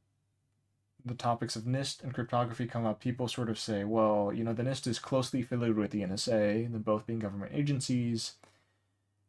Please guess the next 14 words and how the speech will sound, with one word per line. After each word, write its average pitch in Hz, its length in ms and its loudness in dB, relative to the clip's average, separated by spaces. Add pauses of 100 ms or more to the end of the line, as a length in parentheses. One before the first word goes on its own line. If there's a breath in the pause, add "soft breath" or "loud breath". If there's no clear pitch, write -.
(120)
and 147 440 6
in 131 120 -2
the 127 80 0
past, 120 460 0
N 131 240 -2
S 123 160 2
A 127 80 4
having 113 260 2
sort - 180 -4
of 98 100 -8
leaned 131 320 2
on 107 380 2
nist 120 420 -2
to 113 500 2